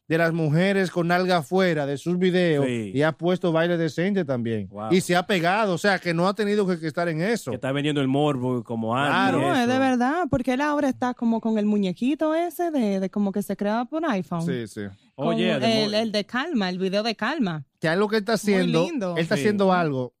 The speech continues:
Speaker 1: él está haciendo algo muy interesante.
Speaker 2: ¿Oh, sí?
Speaker 1: Él está recordándole a generaciones pasadas que él estuvo en Playero treinta y ocho y que él se pegó.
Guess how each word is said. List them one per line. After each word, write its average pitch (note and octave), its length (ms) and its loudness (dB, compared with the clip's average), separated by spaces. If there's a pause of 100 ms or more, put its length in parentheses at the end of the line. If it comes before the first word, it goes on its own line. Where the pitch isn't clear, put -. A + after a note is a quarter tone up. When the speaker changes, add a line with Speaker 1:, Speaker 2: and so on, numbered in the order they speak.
Speaker 1:
él C#3 80 -4
está D#3 60 0
haciendo E3+ 220 -2
algo D#3+ 200 2
muy F3 200 4
interesante. C#3+ 840 -2 (100)
Speaker 2:
¿Oh, G2 80 -20
sí? A2+ 240 -12 (140)
Speaker 1:
Él A3 240 2
está E3 600 0 (200)
recordándole E3 1040 0
a D3 80 2
generaciones D3 640 0
pasadas D3+ 560 0
que - 80 -6
él C#3 80 0
estuvo D3+ 300 2
en D3 80 0
Playero C#3 340 0
treinta C3 300 -2
y B2+ 80 2
ocho C#3 180 0
y A#2+ 60 -4
que - 80 -6
él A#2+ 80 0
se C3+ 120 -2
pegó. A2+ 400 -2